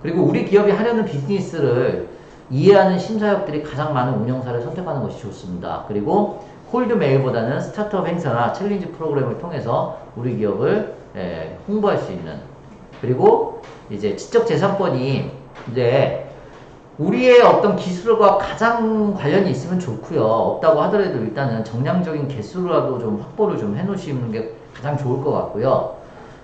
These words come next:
그 다음에 이제 가점 항목들을 좀 체크하시고, 그리고 지금 여기 보시면 글로벌 전략이라고 나와 있는데 뒤에 있다가 제가 심사표를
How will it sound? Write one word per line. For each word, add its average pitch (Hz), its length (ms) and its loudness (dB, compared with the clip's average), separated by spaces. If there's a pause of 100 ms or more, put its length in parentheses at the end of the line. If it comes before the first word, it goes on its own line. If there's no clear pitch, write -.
(260)
그 143 60 -6
다음에 196 220 6
이제 170 140 4
가점 - 360 2
항목들을 180 540 2
좀 127 140 -2
체크하시고, - 800 -6 (1040)
그리고 - 680 4 (480)
지금 202 400 0
여기 160 260 4
보시면 147 840 2
글로벌 226 420 4
전략이라고 156 580 2
나와 104 300 4
있는데 98 640 -2
뒤에 170 260 4
있다가 139 360 4
제가 117 220 0
심사표를 220 720 -2